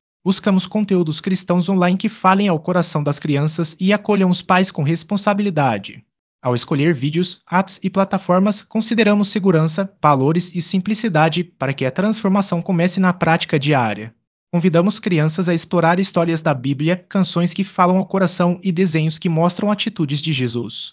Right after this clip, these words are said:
Cada clique deve ser uma oportunidade de aprender a amar, perdoar e servir, conectando fé, família e amigos.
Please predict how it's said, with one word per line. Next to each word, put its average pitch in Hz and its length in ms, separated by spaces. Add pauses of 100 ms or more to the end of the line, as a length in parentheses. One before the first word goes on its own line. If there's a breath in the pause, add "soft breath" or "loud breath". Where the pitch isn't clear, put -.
(280)
Cada 220 180
clique 208 320
deve 180 220
ser 165 180
uma 175 80
oportunidade 170 680
de 175 80
aprender 170 400
a - 20
amar, 156 380
perdoar 135 520
e 165 80
servir, 175 600 (180 soft breath)
conectando 175 540
fé, 170 400
família 156 640
e 156 100
amigos. 117 680